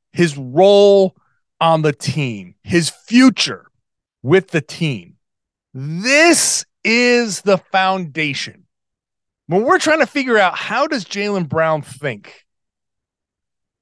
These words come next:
this is the foundation. He is a super smart guy. He's got a lot on his mind. He wants to do so many things.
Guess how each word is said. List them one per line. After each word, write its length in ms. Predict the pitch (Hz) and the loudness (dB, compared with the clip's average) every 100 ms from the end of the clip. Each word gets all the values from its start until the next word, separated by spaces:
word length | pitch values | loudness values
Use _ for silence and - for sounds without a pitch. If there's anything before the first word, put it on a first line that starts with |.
| - | -6
this 300 | 160 320 294 | 0 0 0
is 140 | 220 | -2
the 100 | 165 | -4
foundation. 640 | - 101 90 82 71 - _ _ _ _ _ _ _ _ _ _ - | -4 -6 -8 -16 -14 -16 _ _ _ _ _ _ _ _ _ _ -2
He 120 | 208 | 0
is 80 | 165 | 0
a 20 | |
super 420 | - - 247 254 | 0 2 2 2
smart 340 | - 220 202 185 | 0 2 2 2
guy. 360 | 147 95 - _ _ _ _ | -2 -4 -12 _ _ _ _
He's 100 | - | -6
got 120 | 165 123 | -2 0
a 20 | |
lot 280 | 123 151 170 | 2 2 2
on 100 | 175 | 0
his 120 | 147 | -2
mind. 420 | 156 139 117 - _ | -4 -4 -6 -16 _
He 140 | - | -8
wants 320 | 147 170 165 | -2 -2 -2
to 80 | - | -6
do 140 | 131 127 | -16 -12
so 300 | - 175 170 | -2 0 2
many 180 | 160 147 | 0 -4
things. 480 | - 110 92 - | -6 -10 -12 -20